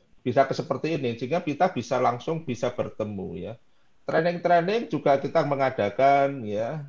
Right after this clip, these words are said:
silakan aja mungkin datang di Pancasila ya, bisa menghubungi Pak Gama dan seterusnya.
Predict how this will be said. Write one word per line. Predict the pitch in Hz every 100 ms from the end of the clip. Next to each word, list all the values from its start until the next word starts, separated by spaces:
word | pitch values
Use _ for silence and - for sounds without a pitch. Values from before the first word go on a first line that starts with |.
| 143 -
silakan | 117 117 113 113 110
aja | 131
mungkin | 123 113 123
datang | 110 95 110
di | 107 101 101 101
Pancasila | 95 98 95 98 110 117 113 104 104
ya, | 104 95
bisa | 98 107
menghubungi | 98 104 95 98
Pak | - -
Gama | 101 98 107
dan | 95 92
seterusnya. | - -